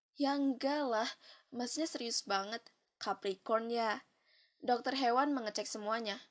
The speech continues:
dan berkata, "Awan hanya dehidrasi, dia kurang minum aja."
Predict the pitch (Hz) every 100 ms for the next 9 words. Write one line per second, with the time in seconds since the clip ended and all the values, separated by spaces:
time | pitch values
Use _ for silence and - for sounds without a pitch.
0 | _ _ - 226 220 226 208 - 196 -
1 | _ _ _ _ _ - 208 220 262 254
2 | 214 208 202 214 - 220 233 - 208 -
3 | _ _ _ - 190 226 240 262 - 220
4 | 190 185 190 180 220 208